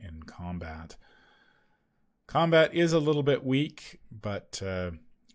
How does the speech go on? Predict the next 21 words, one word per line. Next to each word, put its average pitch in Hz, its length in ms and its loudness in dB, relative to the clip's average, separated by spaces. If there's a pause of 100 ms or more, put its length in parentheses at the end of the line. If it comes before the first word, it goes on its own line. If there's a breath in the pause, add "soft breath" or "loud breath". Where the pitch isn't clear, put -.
probably 131 460 -2
still 123 320 -4
enough 107 300 -4
to 101 100 -10
kill 98 240 -8
a 90 40 -6
rat 90 600 -8 (180)
if 98 220 -10
necessary, 95 840 -4 (500 soft breath)
and, 87 400 -12
uh, 82 400 -14 (420)
and 87 220 -14
keep - 280 -14
on 87 220 -8
moving. 87 440 -10 (800 soft breath)
Again, 104 680 -2 (340)
his 98 380 -4
response, 113 760 0
the 95 200 -6
ability 98 600 -4
to, 92 720 -4